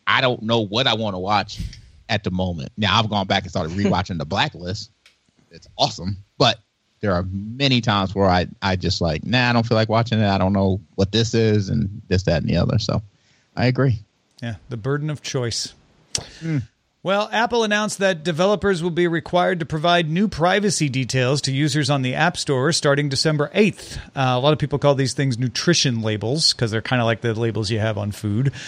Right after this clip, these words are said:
Speaker 3: Uh, it will require developers to identify all possible data collection and uses, either by themselves or a third party, with a few very specific exemptions. Like, you have to meet, like, four different criteria not to disclose it. And it's pretty restricted to, like,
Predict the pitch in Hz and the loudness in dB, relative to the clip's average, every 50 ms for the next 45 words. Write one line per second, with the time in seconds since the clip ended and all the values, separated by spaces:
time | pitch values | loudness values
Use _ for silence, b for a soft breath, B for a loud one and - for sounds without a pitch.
0 | B 123 113 - 117 120 120 123 131 - 151 151 156 151 147 147 139 - 165 160 | B -10 -6 -2 0 0 2 2 0 0 0 2 2 2 0 0 -2 0 2 2
1 | 160 170 156 151 147 147 143 135 120 147 135 - - 143 135 123 135 135 139 123 | 2 2 2 2 2 2 2 2 0 -2 -2 0 0 0 0 2 0 -2 -2 -2
2 | - 135 131 127 - - 156 170 175 185 143 - 160 160 147 - 156 131 139 123 | 0 2 2 2 2 2 2 2 2 2 0 0 0 0 2 0 -2 -2 -2 0
3 | 135 135 131 135 - 120 127 123 120 - - 135 131 123 B B B B B B | 0 0 0 0 -2 -2 -2 0 0 0 0 -2 -2 -2 B B B B B B
4 | 123 131 135 120 131 160 170 156 - - 120 120 131 127 - - - 160 160 156 | 0 0 0 2 2 2 2 2 2 2 0 0 0 0 -2 -2 -2 0 2 2
5 | 160 135 139 139 135 135 135 135 - - 135 123 120 123 120 123 - B B B | 2 4 4 4 4 2 2 0 0 2 2 4 4 4 2 0 -2 B B B
6 | B B - 147 151 151 147 143 - 147 135 135 127 113 - 120 120 107 104 107 | B B -2 2 4 4 4 4 2 2 2 2 2 0 0 0 2 2 0 -2
7 | 110 110 B B B B B - 208 220 - 190 175 131 - 240 302 302 214 147 | -4 -4 B B B B B 2 2 2 2 0 -4 -2 2 2 2 4 4 4
8 | 185 214 214 208 170 - - - - 156 - - - - 247 170 - 156 123 135 | 2 2 4 2 2 0 0 0 0 0 2 2 2 2 2 0 0 -2 -2 -2
9 | 127 107 104 117 156 165 151 - - 113 101 101 - 135 131 110 160 175 170 - | -4 -2 0 2 4 4 4 2 0 -2 -4 -2 -2 -2 0 2 0 0 0 0
10 | 151 143 143 156 175 175 - 139 131 120 - - - - 170 170 175 170 160 143 | 0 0 2 2 0 0 0 -2 -4 -4 -4 -8 -4 0 2 4 6 6 4 4
11 | 151 - 147 131 - - 131 123 - - 143 139 120 113 117 113 113 120 123 127 | 2 2 0 -2 0 0 0 0 0 0 0 0 0 0 -2 -2 -2 -2 0 0
12 | 135 139 135 143 - - - 131 110 110 104 - - 143 135 127 117 110 107 98 | 2 2 0 0 -2 -4 -6 -4 -4 -4 -6 -2 0 2 2 2 2 0 -2 -4
13 | 107 - 135 123 117 - - - 147 127 107 104 110 - - 139 131 - - 127 | -4 -6 -4 -4 -4 -2 -2 0 0 0 0 0 -2 -2 0 0 0 0 0 -2
14 | 113 92 - 120 117 113 113 113 107 B | -4 -2 -2 -2 0 2 2 2 0 B